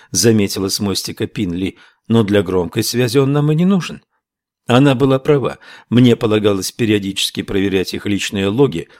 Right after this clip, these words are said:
на случай, если они задумали надуть компанию, убить друг друга или еще что, выкинуть. И когда я просматривал логи Пинли в последний раз,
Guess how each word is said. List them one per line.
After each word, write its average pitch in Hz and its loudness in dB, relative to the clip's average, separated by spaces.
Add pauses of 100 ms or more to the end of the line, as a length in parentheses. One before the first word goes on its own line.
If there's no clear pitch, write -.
(160)
на 190 2
случай, 98 -2
если 92 -4
они 95 -2
задумали 95 -2
надуть 95 -4
компанию, 147 -2 (220)
убить 110 0
друг 139 2
друга 170 4
или 117 2
еще 87 -2
что, - -4 (160)
выкинуть. 139 0 (340)
И 123 2
когда 123 2
я 95 0
просматривал 104 -2
логи 101 0
Пинли 120 0
в - -6
последний 87 -6
раз, 85 -8